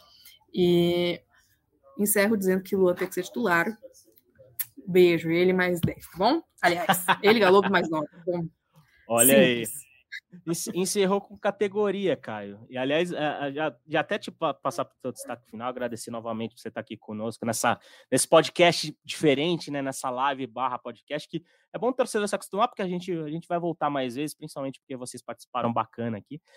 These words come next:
Speaker 2: Mas, além da Jennifer Souza, trazer só mais algumas opiniões, né? O Alisson Santos diz que o time muito bom,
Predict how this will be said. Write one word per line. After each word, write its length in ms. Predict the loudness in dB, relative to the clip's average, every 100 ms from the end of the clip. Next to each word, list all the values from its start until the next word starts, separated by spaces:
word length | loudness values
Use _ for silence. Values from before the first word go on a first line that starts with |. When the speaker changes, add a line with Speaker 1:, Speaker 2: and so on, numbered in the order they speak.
| -20 _
Speaker 2:
Mas, 140 | 4 6
além 180 | 6
da 120 | 4 4
Jennifer 340 | 4 2 0
Souza, 260 | 2 0 2
trazer 300 | 2 4 2
só 200 | 2 2
mais 160 | 2
algumas 380 | 0 2 0 0
opiniões, 440 | -2 -2 0 0
né? 120 | 0 2
O 100 | 2
Alisson 240 | 0 -2
Santos 260 | -2 -4 -4
diz 140 | -6
que 120 | -4
o 40 | -4
time 280 | -2 0
muito 340 | 2 0 -2 -6
bom, 340 | -2 0 0